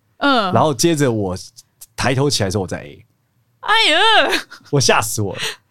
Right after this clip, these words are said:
Speaker 2: 吓死我，他就这样忽然爆站说你在 A 站，我就说：“我刚刚不是在往后坐吗？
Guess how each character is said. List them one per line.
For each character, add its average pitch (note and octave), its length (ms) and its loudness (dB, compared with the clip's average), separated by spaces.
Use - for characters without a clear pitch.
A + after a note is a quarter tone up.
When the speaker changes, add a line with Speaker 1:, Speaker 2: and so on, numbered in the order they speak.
Speaker 2:
吓 - 160 -2
死 D3 120 2
我， - 20 4
他 E3+ 60 4
就 F3+ 100 2
这 E3+ 80 2
样 A2+ 80 -2
忽 F3 80 2
然 C#3+ 140 2
爆 C#3+ 180 2
站 C3 180 0
说 B2+ 120 0
你 G2 80 -2
在 F#2+ 160 -2
A G#2 120 0
站， G#2+ 140 0
我 A2 60 -2
就 - 100 -8
说 C4+ 180 -6
：“我 C#3 60 -4
刚 G#3 120 0
刚 B3 80 0
不 A3+ 60 2
是 G#3+ 60 2
在 A#3 80 2
往 A2+ 160 0
后 D#3+ 180 2
坐 F#3 220 0
吗？ C3 260 0